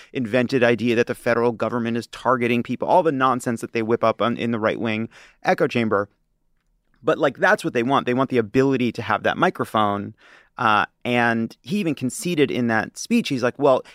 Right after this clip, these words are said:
even though the things we pass will die in the Senate, we'll make them pay for that in twenty twenty-four." So he is basically already saying the job of the next speaker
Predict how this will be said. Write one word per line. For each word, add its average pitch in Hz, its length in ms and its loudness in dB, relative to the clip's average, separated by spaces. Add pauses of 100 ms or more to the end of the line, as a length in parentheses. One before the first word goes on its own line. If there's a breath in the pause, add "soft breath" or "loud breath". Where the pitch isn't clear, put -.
even 190 280 2
though 151 200 6
the 135 80 4
things 143 300 0
we 120 100 -2
pass 113 400 -2
will 113 120 -4
die 117 260 2
in 113 100 -4
the 110 80 -6
Senate, 120 260 -2
we'll 117 120 -4
make 117 180 -6
them 107 140 -10
pay 113 200 -6
for 110 120 -4
that 98 160 -2
in 85 80 -8
twenty 92 220 -8
twenty-four." 90 440 -10
So 180 160 -4
he 214 140 -2
is 233 160 -4 (220 soft breath)
basically 185 420 4
already 131 260 4
saying 143 400 0
the 117 100 -4
job 131 300 2
of 110 80 -2
the 117 80 -6
next 110 220 -6
speaker 110 420 -2